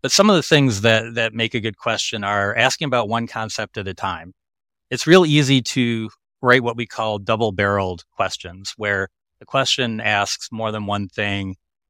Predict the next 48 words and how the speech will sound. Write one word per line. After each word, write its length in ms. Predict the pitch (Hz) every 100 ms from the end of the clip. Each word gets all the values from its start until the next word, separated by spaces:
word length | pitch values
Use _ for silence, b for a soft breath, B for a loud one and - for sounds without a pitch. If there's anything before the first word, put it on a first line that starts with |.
| -
in 280 | 120 110 107
one 500 | 110 107 104 98 - _ -
sentence, 540 | - 101 85 82 -
one 160 | 101 101
grammatic 420 | 98 98 92 -
question. 540 | 95 85 - - 85
So 260 | - 113 104
an 80 | 104
example 480 | 95 107 104 104
of 100 | 92
that 220 | 98 98 107
would 160 | 98
be, 300 | 98 95 95 - _ _ _ _ _
"Would 160 | 127 117
you 100 | 113
like 160 | 113
to 80 | -
be 120 | 107
rich 220 | 104 95
and 120 | 98 92
famous?" 600 | 92 85 90 - - -
You 120 | 117
might 200 | 123 127
wanna 220 | 117 113
be 220 | 104 107 104
rich 500 | 113 117 - - - _ _ _ 113
and 100 | 107
not 200 | 156 -
famous. 420 | 165 151 143 -
You 40 |
might 140 | 117 110
wanna 140 | 107
be 100 | 101
famous, 480 | - 117 113 110 -
but 160 | 95
you 60 | 110
don't 120 | 104
care 140 | 120 104
if 100 | 101
you're 120 | 98
rich. 500 | 120 120 - - - _
So 120 | 135
how 100 | 156
does 140 | 147
a 40 | 123
person 360 | 127 117 -
answer 320 | 101 95 - 98
that? 220 | 58